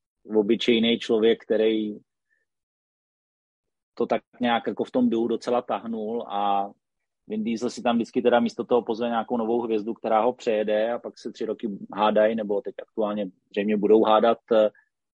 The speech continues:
kdo z nich je prostě větším jako frajer, takže to asi k tomu taky patří, celá tahleta zábava a testosteronová. No a, já nevím, prostě auta, výbuchy, a střílení a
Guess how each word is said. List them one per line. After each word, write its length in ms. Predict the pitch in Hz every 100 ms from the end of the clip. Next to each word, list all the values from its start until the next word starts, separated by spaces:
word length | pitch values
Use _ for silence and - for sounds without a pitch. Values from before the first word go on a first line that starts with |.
| _ 101 104 104
kdo 300 | 104 110 104
z 40 |
nich 200 | 110 104
je 80 | 117
prostě 320 | 110 - 117
větším 440 | 107 104 - 120 107
jako 380 | 104 - 113
frajer, 520 | 110 107 101 98 98 131
takže 540 | 104 95 95 104 98 98 - _
to 160 | - -
asi 180 | 107
k 40 | 95
tomu 200 | 110 113
taky 200 | 107 120
patří, 520 | 120 - - 123 127
celá 280 | 117 110 110
tahleta 300 | 110 104 110
zábava 640 | 113 104 113 110 110 113 -
a 80 | 104
testosteronová. 960 | 104 - 107 - 113 113 110 110 107 120 _ _ _ _ _ _
No 460 | 113 123 127 127 -
a, 360 | 117 120 120 117 123 - _ _
já 140 | 117 135
nevím, 300 | 143 107 104 _ -
prostě 340 | 107 - 110
auta, 360 | 107 120 143 135
výbuchy, 760 | 120 117 123 135 123 120 127 - _ _
a 420 | 101 104 107 107
střílení 920 | 101 - 123 120 117 120 120 117 113 -
a 460 | 98 101 104 104 101